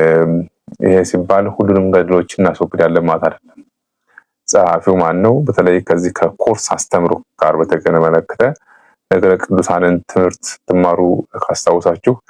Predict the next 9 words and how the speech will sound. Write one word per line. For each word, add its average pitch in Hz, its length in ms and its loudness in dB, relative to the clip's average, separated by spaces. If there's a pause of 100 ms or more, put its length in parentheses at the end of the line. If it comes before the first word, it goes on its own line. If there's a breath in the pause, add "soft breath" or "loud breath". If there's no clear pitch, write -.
(320 loud breath)
አንድ 110 300 0 (300)
ቅዱስ 87 400 -2 (100)
ቅዱስ 95 360 2
ለመባል 82 480 2
እና 92 140 0
እንደዚሁም 90 340 -2
ደግሞ 90 160 2 (140)
ገድሉን 98 340 2
ለመጻፍ - 460 0